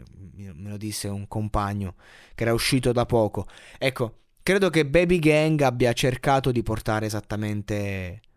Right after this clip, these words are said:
questo e ci sia riuscito sotto vari aspetti,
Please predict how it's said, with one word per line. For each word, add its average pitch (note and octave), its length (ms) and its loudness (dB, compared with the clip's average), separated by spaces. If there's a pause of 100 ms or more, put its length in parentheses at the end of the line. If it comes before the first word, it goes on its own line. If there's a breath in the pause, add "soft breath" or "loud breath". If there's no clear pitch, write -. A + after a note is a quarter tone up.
questo A#2 640 0 (840 soft breath)
e D#3+ 300 2
ci - 140 -2
sia A#2+ 840 2
riuscito A#2 920 0 (240)
sotto A2 480 -2
vari A2+ 200 0
aspetti, G#2 720 -2